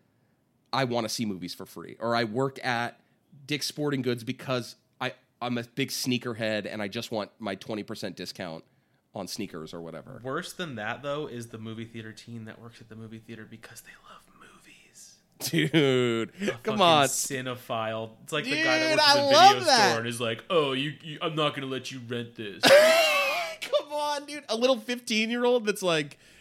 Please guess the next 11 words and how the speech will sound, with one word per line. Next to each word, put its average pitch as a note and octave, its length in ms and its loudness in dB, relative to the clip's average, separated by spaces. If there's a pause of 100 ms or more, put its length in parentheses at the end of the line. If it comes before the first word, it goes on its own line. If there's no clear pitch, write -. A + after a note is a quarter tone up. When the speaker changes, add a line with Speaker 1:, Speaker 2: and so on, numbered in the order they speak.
(140)
Speaker 2:
Oh C3+ 120 -10
Speaker 1:
are, D3+ 120 0
Speaker 2:
my B2 100 -6
Speaker 1:
like, C#3 160 4
Speaker 2:
God. A2+ 200 -4
Speaker 1:
talking E3 260 2
about C#3+ 420 2 (160)
fucking, D#3 540 0 (420)
like, B2 280 0
forties, D3+ 920 -2
like, C3 300 -2